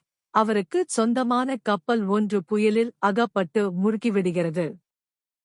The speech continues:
இன்னொரு புறம் தொழிலாளர் பிரச்சனையால் ஃபேக்டரியும் மூடப்பட்டு விடுகிறது. கடன் தலைக்கு மேல் போய் விடுகிறது.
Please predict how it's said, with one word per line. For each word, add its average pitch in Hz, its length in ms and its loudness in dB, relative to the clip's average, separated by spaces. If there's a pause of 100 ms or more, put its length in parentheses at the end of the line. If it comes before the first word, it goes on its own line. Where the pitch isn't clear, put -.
(280)
இன்னொரு 349 400 0
புறம் 330 340 0
தொழிலாளர் 226 600 2
பிரச்சனையால் 226 680 0
ஃபேக்டரியும் 233 680 0
மூடப்பட்டு 220 680 0
விடுகிறது. 175 640 0 (920)
கடன் 285 380 0
தலைக்கு 240 440 0
மேல் 254 320 0
போய் 285 300 2
விடுகிறது. 190 680 -2